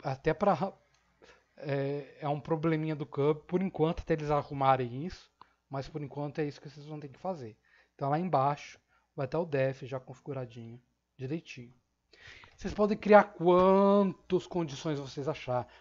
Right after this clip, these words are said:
condição de, é, lentidão, de rápido, né? Eu vou fazer um vídeo, é, eu ainda tô em dúvida se eu vou fazer um vídeo só de criação de, de item ou se eu vou fazer isso junto de um outro vídeo que eu tô pensando numa série aqui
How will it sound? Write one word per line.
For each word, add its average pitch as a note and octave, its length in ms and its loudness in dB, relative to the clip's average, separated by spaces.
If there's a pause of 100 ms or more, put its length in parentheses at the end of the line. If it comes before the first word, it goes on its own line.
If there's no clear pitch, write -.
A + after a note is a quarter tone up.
condição C#3 340 -8
de, B2 380 -8 (360)
é, A#2+ 200 -4
lentidão, A#2+ 1040 -4
de D3 140 -8
rápido, A#2+ 720 0 (420)
né? D3 160 -6
Eu E3+ 100 0
vou E3+ 80 0
fazer F3 240 4
um F3+ 80 2
vídeo, E3 400 -2 (1500)
é, D3 340 2 (420)
eu F#3 120 4
ainda B3 140 2
tô D4+ 100 2
em C#4+ 100 6
dúvida C3+ 360 2
se E3+ 100 -6
eu F3 40 2
vou F#3 120 4
fazer F#3+ 100 4
um - 20 2
vídeo D#3+ 200 -2
só A3 320 10
de F#3+ 160 -4
criação E3 500 0
de, B2+ 340 -8
de D3 200 -6
item F3+ 280 -4 (440)
ou G3 280 2 (460)
se - 100 -6
eu F#3+ 60 4
vou F3+ 40 2
fazer E3+ 260 2
isso E3+ 180 -4
junto F#3+ 320 -4
de D#3 80 -6
um F3 120 -2
outro G3+ 220 -2
vídeo D#3 240 -6
que - 60 -12
eu D3 60 -16
tô E3 80 -12
pensando D#3+ 300 -8
numa D#3 200 -4
série C3+ 460 2
aqui F3 400 -4